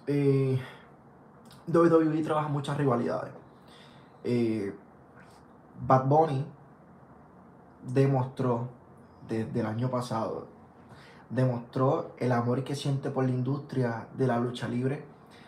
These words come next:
demostró el compromiso que tiene por la misma, demostró no solo la pasión, demostró que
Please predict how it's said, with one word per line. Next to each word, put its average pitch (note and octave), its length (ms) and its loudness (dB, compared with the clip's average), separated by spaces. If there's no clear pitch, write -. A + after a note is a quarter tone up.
demostró C3+ 420 0
el B2+ 80 -2
compromiso C#3 840 -2
que A#2+ 120 -6
tiene B2 260 -4
por A#2+ 160 -2
la A#2+ 140 0
misma, B2 400 -2
demostró B2+ 640 0
no D3 120 0
solo C#3+ 540 -4
la B2+ 240 2
pasión, A#2 640 -4
demostró C3 500 -2
que C3+ 320 -4